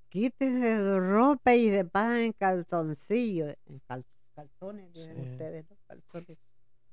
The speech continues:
Speaker 1: Ay, no, yo no me quito mi pantalón. Y yo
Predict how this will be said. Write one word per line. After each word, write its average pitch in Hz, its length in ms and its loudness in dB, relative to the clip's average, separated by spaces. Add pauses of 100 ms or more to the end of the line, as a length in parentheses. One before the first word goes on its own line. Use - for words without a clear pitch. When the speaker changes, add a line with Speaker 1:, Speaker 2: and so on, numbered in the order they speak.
(680)
Speaker 1:
Ay, 127 360 -4
no, 143 280 -4
yo 127 180 -8
no 127 100 -10
me 120 160 -12
quito 131 340 -16
mi 135 180 -10
pantalón. 160 920 -6
Y 147 160 -10
yo 147 160 -12